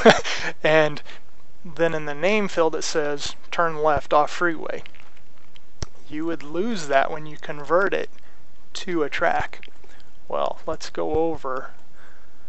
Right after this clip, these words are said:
the anatomy of a G P X file, which is where we started. So now we have all that information that we just learned, so maybe this will make sense now. I have three files here.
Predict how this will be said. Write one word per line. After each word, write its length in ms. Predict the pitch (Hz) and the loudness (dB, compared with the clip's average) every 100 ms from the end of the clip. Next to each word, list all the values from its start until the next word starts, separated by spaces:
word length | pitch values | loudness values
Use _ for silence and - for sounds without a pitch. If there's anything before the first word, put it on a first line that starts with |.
| - - - - 131 | -2 -2 -2 -2 -2
the 200 | 139 135 | -2 -2
anatomy 680 | 143 165 147 123 135 143 135 - 208 | -2 -2 -2 -2 -4 -4 -4 -4 -2
of 460 | 147 147 147 156 - - - - | 0 0 0 -2 -2 -4 -2 -2
a 60 | 160 | -2
G 200 | - - | -2 -2
P 160 | - | -2
X 440 | 175 185 - - - - - - - - - | -2 0 -2 -2 -2 -2 -2 -2 -2 -2 -2
file, 500 | - 69 69 73 170 - - - - | 0 0 0 0 -2 -2 -2 -2 -2
which 220 | 147 - | -2 -2
is 120 | 156 147 | -2 -2
where 220 | 147 147 | -2 -2
we 100 | - | -2
started. 600 | - - 165 165 - - - - - | 0 2 4 4 0 -2 -2 -2 -2
So 220 | - - 147 | 0 0 0
now 500 | 156 196 156 143 - - - - | 2 4 4 2 0 -2 -2 -2
we 100 | 165 | 0
have 200 | 143 143 | 2 2
all 280 | 143 165 190 | 4 6 6
that 180 | 185 185 | 6 4
information 680 | 190 - 175 165 170 - 135 | 2 0 -2 0 0 -2 -2
that 140 | - | -4
we 80 | 143 | -4
just 320 | 151 151 - | -2 -2 0
learned, 380 | 175 151 127 127 | 2 2 -2 -2
so 180 | - 139 | -2 -2
maybe 280 | 151 180 | -2 0
this 260 | 147 160 - | 0 0 0
will 80 | 160 | -2
make 240 | 147 127 | -2 0
sense 400 | - 170 156 - | 0 0 -2 -2
now. 260 | - 73 - - - - - - | -2 -2 -2 -2 -2 -2 -2 0
I 100 | 147 | 0
have 200 | 147 143 | 0 0
three 420 | - - 156 180 | -2 -2 -2 -2
files 480 | - 156 143 - - | 4 6 6 2 -2
here. 280 | - 64 | -2 -4